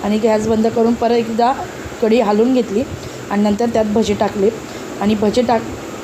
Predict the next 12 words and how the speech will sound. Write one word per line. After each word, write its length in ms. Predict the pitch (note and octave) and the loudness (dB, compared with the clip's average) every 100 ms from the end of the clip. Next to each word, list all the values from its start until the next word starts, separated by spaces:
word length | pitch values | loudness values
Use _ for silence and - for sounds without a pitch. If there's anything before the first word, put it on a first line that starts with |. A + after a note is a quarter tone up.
| - | -2
कढी 200 | A#3+ B3+ | 2 2
गरम 320 | B3 A#3+ B3+ | 2 2 2
असतानाच 380 | A#3 B3+ B3 C4+ | 0 0 0 2
नेहमी 260 | C4+ A#3+ | 2 2
भ-, 240 | A#3+ A#3 G#3+ | 4 2 2
भजे 180 | G#3+ G3+ | 0 0
टाकायचे 360 | G#3 G3+ F#3+ | -2 -2 -2
कढीमध्ये, 500 | G3+ G#3 G3 G3 G#3 A#3+ - - - | -2 0 0 0 0 -2 -6 -12 -6
जेणेकरून 460 | A3 G#3 A3 A3+ C4 B3+ G#3 | 0 0 2 2 2 0 -2
भजे 220 | G#3 A3 | 0 2
चांगले 300 | A#3 G#3+ A#3 | 0 2 4
मुरतात 400 | A#3+ A3 G#3 | 4 4 0